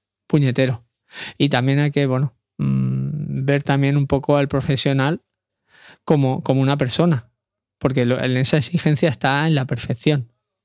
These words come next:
Te exigen que todo quede perfecto, que no haya un grumo en el suelo. Pues el, al final también somos personas.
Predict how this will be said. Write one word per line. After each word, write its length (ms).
Te 80
exigen 360
que 120
todo 220
quede 200
perfecto, 680
que 120
no 80
haya 180
un 140
grumo 280
en 100
el 120
suelo. 600
Pues 480
el, 680
al 160
final 300
también 280
somos 280
personas. 640